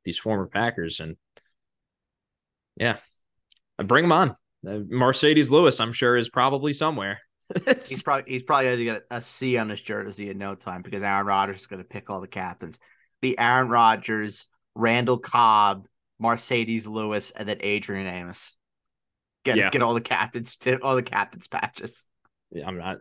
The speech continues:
Speaker 1: I would not be, uh, shocked at that.
Speaker 2: May-, maybe they decide to bring Clay Matthews out of retirement. He can get a C as well.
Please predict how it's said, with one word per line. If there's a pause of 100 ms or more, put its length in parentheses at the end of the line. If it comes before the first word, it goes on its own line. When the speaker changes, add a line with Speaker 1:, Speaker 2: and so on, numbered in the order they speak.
Speaker 1:
I
would
not
be,
uh, (160)
shocked (320)
at
that.
Speaker 2:
May-,
maybe
they
decide
to
bring
Clay
Matthews
out
of
retirement.
He
can
get
a
C
as
well.